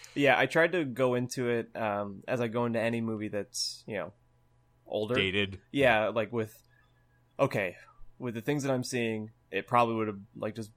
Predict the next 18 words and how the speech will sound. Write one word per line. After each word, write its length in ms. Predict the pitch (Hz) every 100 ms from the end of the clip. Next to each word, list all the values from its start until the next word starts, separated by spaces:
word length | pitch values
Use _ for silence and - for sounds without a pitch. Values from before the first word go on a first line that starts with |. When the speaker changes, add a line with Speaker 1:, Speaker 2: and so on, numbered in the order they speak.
| -
Speaker 1:
blown 360 | 127 120 117 117
me 100 | 113
away 260 | 104 104 101
back, 280 | 95 98 - - - -
back 240 | 113 107
then. 160 | 117 107
It 100 | 110
would 120 | 117
have 80 | 104
been 100 | 110
super 320 | - 120 117
effective, 480 | 110 107 110 131 120
but 100 | 120
also, 520 | 107 120 - 113 110
Speaker 2:
Mm-hmm. 60 | 110 -
Speaker 1:
even 240 | 131 117
still 280 | - 131 117
now, 400 | 104 98 110